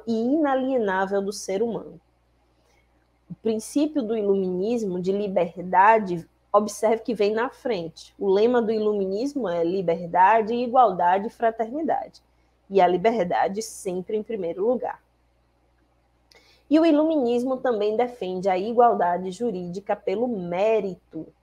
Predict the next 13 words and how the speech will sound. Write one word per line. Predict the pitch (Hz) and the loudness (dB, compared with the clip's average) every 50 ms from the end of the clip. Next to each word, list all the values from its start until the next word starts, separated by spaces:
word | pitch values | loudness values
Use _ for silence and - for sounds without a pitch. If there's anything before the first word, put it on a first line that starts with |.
| _ _ _ _ _ _ _ _ _ _ _ | _ _ _ _ _ _ _ _ _ _ _
né? | 180 175 180 180 240 - _ _ _ _ | -12 -10 -10 -8 -10 -12 _ _ _ _
O | - 180 | -18 -14
que | - 208 202 | -12 -12 -12
se | - - 269 | -6 0 2
opõe | 240 233 233 - - 185 185 190 196 | 2 2 0 -2 -6 -4 -2 -2 -2
ao | 202 208 214 | 0 0 0
antigo | 226 220 220 - - 180 180 180 185 | -2 -2 -4 -6 -8 -6 -4 -4 -4
regime, | 190 - 226 254 220 190 160 147 - - 160 - _ _ _ _ _ _ _ _ _ _ _ _ | 0 2 2 2 2 0 -6 -8 -10 -12 -16 -18 _ _ _ _ _ _ _ _ _ _ _ _
que | - | -2
é | 185 | 0
baseado | 170 - - 190 180 190 226 196 170 165 175 185 190 | 0 0 -2 -2 -2 0 2 2 4 4 2 2 0
no | 196 196 | -2 -4
privilégio. | 196 - _ - 220 254 277 269 269 277 214 165 - - - 156 - 165 | -4 -6 _ -4 0 2 2 2 2 2 2 0 0 -4 -8 -10 -14 -18